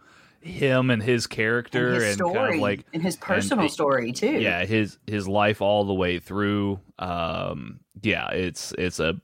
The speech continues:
Speaker 1: it's pretty, yeah. It, it, it, it hits you right in the feels for sure.
Speaker 2: And that, that, that whole thing, it's like a really good bar toast too.
Speaker 1: Yeah.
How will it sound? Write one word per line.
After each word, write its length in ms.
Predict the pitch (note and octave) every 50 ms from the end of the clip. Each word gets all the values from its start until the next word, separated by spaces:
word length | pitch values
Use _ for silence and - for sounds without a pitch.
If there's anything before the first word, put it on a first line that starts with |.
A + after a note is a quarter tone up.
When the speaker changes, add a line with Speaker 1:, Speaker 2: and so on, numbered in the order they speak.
| - -
Speaker 1:
it's 180 | A#1+ - -
pretty, 540 | - - - - G2+ F#2 F2 - - D#2 - - - A#2 A#2+ - -
yeah. 340 | - - C#2+ - - - A#2 - - -
It, 100 | A#2 B2
it, 280 | B2+ - G2+ A2 G#2+ -
it, 160 | - A#2 G#2+ -
it 180 | - A#2 A2 G2
hits 260 | A2+ A#2+ A2+ F#2+ -
you 140 | G2+ F#2 F#2
right 340 | F#2+ G2+ F#2+ F2 D#2+ - - -
in 160 | - F#2+ F#2+ F2+
the 80 | F2
feels 460 | - - A1 - - - - - - _ _ _
for 140 | - - -
sure. 360 | - - - - - - - _ _ _ - _ _ - _ _ - - - - - -
Speaker 2:
And 140 | F#3 G#3 A3
that, 340 | A3 G#3+ G#3 - - F3 E3
that, 400 | G#3 G#3+ A3 G#3+ - - - - _ _ _ _ _ _ _ _ _ _ _ -
that 160 | G3 G3+ F#3+
whole 180 | G3 G#3+ G3+
thing, 260 | G3+ - G#3+ G3+ G3 E3+
it's 160 | F3 - -
like 160 | F3+ E3+ -
a 80 | E3 D#3+
really 300 | D#3+ F3 F3+ F#3 F#3 E3
good 480 | C#3 - E3+ E3+ E3 D#3+ D3 D3 C3+ _ _ _ _ _ _ -
bar 320 | C3+ E3 D3+ D3 D#3 D#3
toast 540 | D3+ - D3+ A#2+ A#2 G#2+ - - - - - _ _ -
too. 380 | - - D3+ C#3+ B2 G2+ G#2 - _ _ _ _ _ _ _ - _ _ -
Speaker 1:
Yeah. 240 | - B2 G#2+ F2+